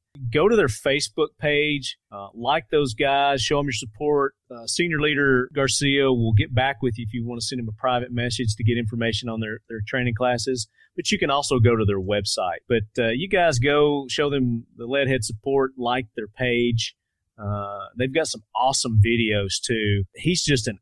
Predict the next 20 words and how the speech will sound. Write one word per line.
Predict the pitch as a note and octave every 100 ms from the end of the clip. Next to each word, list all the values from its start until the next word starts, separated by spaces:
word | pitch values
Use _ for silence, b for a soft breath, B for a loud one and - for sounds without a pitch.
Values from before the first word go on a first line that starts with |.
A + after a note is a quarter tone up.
| -
amped-up, | D3 D3 G#2+ C#3 B2+ B2+
high-speed | - C3+ C3 - B2 G#2+
kinda | B2 G#2+
guy. | G2+ G#2+ G#2 G2 F2+ _ _ _ _
Uh, | G2+ G2+ G#2
and | G#2+
we're | B2+
gonna | C3+ C3
be | B2
doing | B2 A#2
some | A2 A2
stuff | - A2+ G#2 -
with, | G#2+ G#2 G2 A#2
uh, | G#2+
senior | G#2 - A#2+ A2
leader | A2 G#2
Garcia | G#2 G2+ - A2 G2+ F#2+
coming | A2+ G2+
up | G2 -
soon. | - G2 F#2 F#2